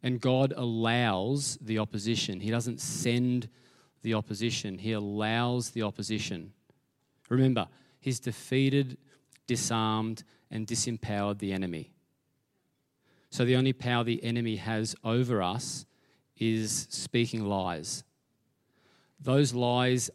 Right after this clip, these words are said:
are not an automatic open door, um, so that he can do what he wants in your life.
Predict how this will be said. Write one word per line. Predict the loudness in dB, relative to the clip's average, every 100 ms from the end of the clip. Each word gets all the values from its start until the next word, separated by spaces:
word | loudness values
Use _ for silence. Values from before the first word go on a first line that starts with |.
| -4
are | -2
not | -2 -4 -4
an | -6 -6
automatic | 0 2 2 2 2 0 -4 -12 -20 _ _ _ _ _ 0
open | 0 2 0 -2 -4 -8 _ _ _ -14 2
door, | 4 4 4 2 0 -2 -16 _ _ _ _ _ _ _ _ _ _ _ _
um, | -6 -4 -4 -6 -10 _ _ _ _ _ _ _ _ -12
so | -4 0 0
that | 0
he | 0
can | 2 0
do | 2 2
what | 2 2
he |
wants | 0 0 -2 -6
in | -4 0
your | 2 2
life. | 4 2 -4 -12